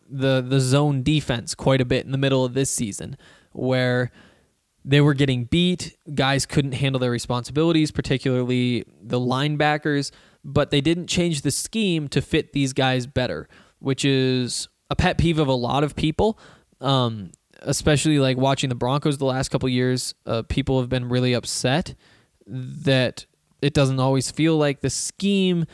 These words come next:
that they're putting together is built to maximize the players' strengths as much as it's built to do what it's supposed to do. You know, it's what the coaches want to do instead of what the coaches should do to take advantage of things, you know? Um, and I think that this year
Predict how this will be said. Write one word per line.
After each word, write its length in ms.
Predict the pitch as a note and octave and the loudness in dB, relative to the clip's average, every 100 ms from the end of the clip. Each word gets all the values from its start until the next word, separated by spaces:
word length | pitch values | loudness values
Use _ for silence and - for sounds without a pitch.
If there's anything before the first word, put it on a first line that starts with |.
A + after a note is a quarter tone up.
| - _ | -14 _
that 140 | C3+ C3 | -6 0
they're 100 | C3+ | 0
putting 260 | D3 C#3+ | 2 0
together 480 | C3+ B2+ C3 B2+ B2+ | -2 0 0 2 0
is 200 | - C3+ | 0 -4
built 440 | B2+ - C#3 C3+ - | -2 2 2 2 -2
to 200 | - C3 | 0 0
maximize 520 | B2+ C#3+ - C3+ B2+ | 0 -4 -4 -4 -2
the 80 | A#2+ | -2
players' 320 | G#3+ A3 F#3 | 2 2 2
strengths 400 | - D3+ C#3 - | 0 -2 -2 -4
as 160 | C#3 C3+ | -4 -2
much 240 | D3 - | -2 -2
as 100 | C#3+ | -4
it's 140 | C#3+ | -4
built 360 | - C#3 C3 - | -2 0 0 -2
to 440 | - C3+ B2+ B2 A#2+ _ _ _ _ _ _ - _ _ | -2 0 2 0 -4 _ _ _ _ _ _ -20 _ _
do 280 | - C#3 C3+ | 0 4 4
what 160 | B2+ C3 | 2 2
it's 140 | C3 | 0
supposed 500 | C3 D#3 C#3 C3+ - | -2 0 0 0 -6
to 80 | - | -8
do. 420 | C3+ E3+ C3 E2 - _ _ | -2 0 0 -4 -14 _ _
You 100 | C3 | -2
know, 80 | C3 | 0
it's 100 | C3 | 0
what 120 | C3+ | -2
the 60 | - | 0
coaches 400 | D#3 C#3+ C#3+ A#2+ | 0 2 0 0
want 280 | D3 D#3 | 0 0
to 80 | C#3+ | -2
do 180 | C3+ C3 | 0 0
instead 260 | B2 - B2+ | -2 0 0
of 80 | |
what 120 | A#2+ A#2+ | 0 -4
the 80 | |
coaches 300 | B2+ C3 B2+ | -2 -2 -2
should 280 | - - G#3 | -4 -2 0
do 220 | D#3 D3+ | 2 0
to 60 | C3 | 0
take 200 | - C3 | -4 -6
advantage 360 | C3 B2 A2+ B2+ | -6 -8 -8 -10
of 80 | |
things, 200 | B2+ - | -10 -10
you 140 | - C#3 | -4 0
know? 180 | C#3+ C#3 - - - | 0 -2 -6 -18 -2
Um, 320 | D3 C#3 - | 0 0 -2
and 100 | D#3 | 0
I 100 | E3 | 2
think 280 | E3+ G#3+ G#3+ | 2 0 2
that 180 | G3 C#3 C3+ E3 | 0 0 -6 -2
this 320 | F#3+ G3 - | 0 2 0
year 380 | F3 E3 D#3 | 2 2 2